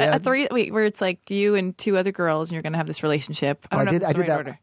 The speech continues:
Speaker 1: Oh, I did that later.
Speaker 2: You did
Speaker 1: Yeah,
Speaker 2: that
Speaker 1: yeah, I did
Speaker 2: later.
Speaker 1: it. Yeah, yeah. I thought, I thought, um, maybe it's nice if there's, like, two girls in a relationship, and I'm third. First, I tried, like, three
Speaker 2: <laughs>
Speaker 1: girls, and I tried every combination. I tried all the relationships.
Speaker 2: You tried all the stuff.
Speaker 1: Um, but yeah, I tried, like,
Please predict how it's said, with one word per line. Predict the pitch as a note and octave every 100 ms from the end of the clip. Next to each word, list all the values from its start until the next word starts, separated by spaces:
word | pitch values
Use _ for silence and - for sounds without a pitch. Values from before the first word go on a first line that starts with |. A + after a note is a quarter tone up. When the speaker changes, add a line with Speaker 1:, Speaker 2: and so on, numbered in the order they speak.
| -
Speaker 1:
Oh, |
I | C#3
did | D#3+
that | C3
later. | A#2+ G#2+ G2+ A2+
Speaker 2:
You | -
did | B2
Speaker 1:
Yeah, | -
Speaker 2:
that |
Speaker 1:
yeah, | A#2+
I | A2+
did |
Speaker 2:
later. | B2 A#2 A#2+
Speaker 1:
it. | B2+
Yeah, | A2+
yeah. | G#2+ G#2+
I | G#2+
thought, | D3 B2 - -
I | B2+
thought, | - A#2+ A#2
um, | A2+ A2 G#2+ G#2+ A2+
maybe | A#2+ D#3+
it's | D3+
nice | C#3 C#3 C3+
if | -
there's, | A#2
like, | A2
two | - A2+
girls | A#2+ A#2+ G2
in |
a | G2+
relationship, | G2+ G2 G#2 - G#2
and | G#2
I'm | G2+ G2 G2 - _
third. | - A2 A2
First, | D#3+ C#3+
I |
tried, | A2+ A#2+ A2+
like, | A2
three | G#3 A#2+
Speaker 2:
<laughs> |
Speaker 1:
girls, | A2+ A#2 A2
and | A2+
I | -
tried | B2 B2+ G#2+
every | G2+
combination. | F#2+ - G2 G2 G2+
I |
tried | B2 C#3+
all | C3+
the | A#2
relationships. | G#2+ G2+ G2 G2 G2+ - B3
Speaker 2:
You | A#3+
tried | B3+ B3+
all | A3
the | G#3+
stuff. | - F3 B2 - -
Speaker 1:
Um, | B2 A2 G#2+ G2+
but | C#3+
yeah, | A#2
I |
tried, | A2 B2+ A#2+
like, | A2+ G#2+ -